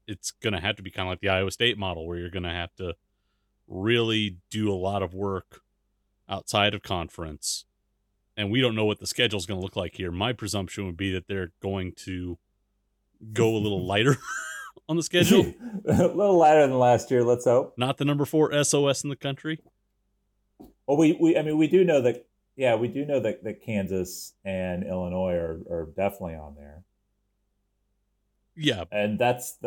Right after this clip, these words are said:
Speaker 2: that's already, like, you know, two stout non-conference games, uh, that you have to deal with. Um, you know, outside of that, like, yeah, we don't, I, I haven't seen them connected to any,
Speaker 1: M T Es
Speaker 2: uh,
Speaker 1: or anything.
Speaker 2: M T Es.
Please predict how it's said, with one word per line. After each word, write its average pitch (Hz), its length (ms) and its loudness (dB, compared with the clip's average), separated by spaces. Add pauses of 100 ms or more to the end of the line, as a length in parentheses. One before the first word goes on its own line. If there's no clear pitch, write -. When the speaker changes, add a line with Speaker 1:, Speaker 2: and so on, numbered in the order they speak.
(140)
Speaker 2:
that's 123 240 0
already, 113 680 4
like, 90 340 0 (880)
you 107 160 -6
know, 87 240 -6 (160)
two 104 260 -2
stout 92 600 -2
non-conference 90 720 -8
games, 85 540 -14 (140)
uh, 82 200 -8
that 87 180 -6
you 85 140 -8
have 82 180 -8
to 85 80 -14
deal 82 240 -8
with. 92 200 -6 (1120)
Um, 87 520 -6 (220)
you 120 100 -4
know, 110 80 -2
outside 107 280 -2
of 95 80 0
that, 117 380 0
like, 95 180 -6
yeah, 110 180 -2
we 90 120 -4
don't, 98 320 -4 (1080)
I, 92 220 -8
I 104 60 -6
haven't 123 260 -2
seen 117 220 -6
them 107 260 -4
connected 98 440 -8
to 92 100 -2
any, 90 440 -6 (800)
Speaker 1:
M 85 160 -4
T 82 80 -4
Es 85 260 -4
Speaker 2:
uh, 95 40 -10
Speaker 1:
or - 20 -6
anything. 87 240 -8
Speaker 2:
M 85 60 -8
T 110 200 -6
Es. - 300 -16